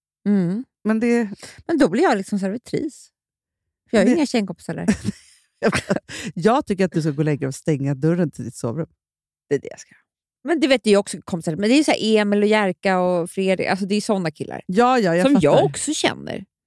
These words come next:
Speaker 2: Exakt.
Speaker 1: Det är jävla, eh, ska jag, ska jag, ska jag köpa blommor? Alltså, jag vet inte, Hanna.
Speaker 2: Nej, men vad har han tänkt att bjuda på för snacks? Eller är det vanliga
Speaker 1: Chark.
Speaker 2: charken?
Speaker 1: Chark.
Speaker 2: Ja, det är charken.
Speaker 1: Mm.
Speaker 2: Men kommer han också stå och kö-, kötta något? Nej, det är för
Speaker 1: Nej,
Speaker 2: sent.
Speaker 1: det är för sent.
Speaker 2: Ja.
Speaker 1: Det är inte middag.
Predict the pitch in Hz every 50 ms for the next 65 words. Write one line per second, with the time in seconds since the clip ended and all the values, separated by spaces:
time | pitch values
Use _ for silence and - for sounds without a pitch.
0 | _ _ - 226 - - 175 - - 214 220 202 190 - 269 285 220 175 170 185
1 | 196 208 196 190 - - 190 190 - - - - - - - - - - - -
2 | - - - - - - - - _ _ - - - 330 - 254 - - 311 233
3 | 190 190 185 - - - - 254 214 185 175 - 185 - 170 175 226 320 415 -
4 | 190 165 208 - - - - - - - 277 285 262 - - 554 302 202 - -
5 | 508 523 - 277 226 202 175 180 - - _ _ _ _ _ _ 226 262 277 240
6 | 277 285 262 285 277 285 269 254 285 277 269 247 - 269 220 - 208 196 214 233
7 | 220 214 - _ 214 190 185 196 - 240 226 214 - - 202 196 202 202 202 185
8 | 208 202 196 196 208 226 226 220 208 - - 175 160 151 - - 107 - - 147
9 | - 175 - - 175 190 190 180 - _ _ _ 202 190 - - - - - -
10 | 127 165 180 175 - _ _ - 80 78 76 - - 214 208 233 214 220 214 208
11 | 208 - - 202 - - 190 180 - - - - 180 - - - - - - 220
12 | 202 - - _ _ _ 226 214 196 135 - - _ - - _ 196 190 190 202
13 | 214 240 240 185 175 175 175 175 180 180 185 - - - 170 165 - - 196 -
14 | - - - - - 175 180 190 196 - 190 180 190 185 - - 165